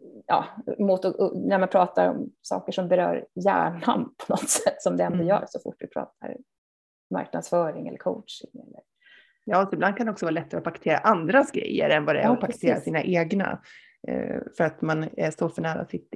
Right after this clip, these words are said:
Speaker 2: eget. Så. Men jag tänker om man, liksom, om man står då i, i sin egen sanning och i sitt eget sätt att, att se på det här, då
Speaker 1: Mm.
Speaker 2: är det ju lättare att kliva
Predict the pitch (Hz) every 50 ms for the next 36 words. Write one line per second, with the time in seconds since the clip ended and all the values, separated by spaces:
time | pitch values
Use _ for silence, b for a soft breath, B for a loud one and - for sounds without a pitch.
0 | - - 170 160 160 156 - - 185 - - 233 240 - - - - - b b
1 | b b b b b b b b b b - 220 220 214 240 254 233 240 220 -
2 | 240 226 233 226 226 220 214 208 - 214 208 - - _ _ _ _ _ _ _
3 | _ _ _ _ - - 214 214 220 220 220 - _ _ - - - - 302 311
4 | 339 370 294 208 165 147 160 165 160 160 - - - - 160 - 175 165 160 -
5 | - - _ _ _ _ _ _ _ - - 175 165 175 165 - 185 170 165 160
6 | 156 151 190 190 - 160 160 165 160 160 160 156 156 147 - - 156 - - -
7 | - 240 220 185 - - 175 - - _ - 160 156 - - - 156 - - -
8 | 208 180 156 - - - - - 160 170 - - - 190 b b b b b b
9 | b - 185 220 220 220 220 226 226 220 196 180 165 160 156 156 156 160 160 143
10 | - _ _ _ - 190 - 151 147 151 - - - 170 165 156 160 160 156 147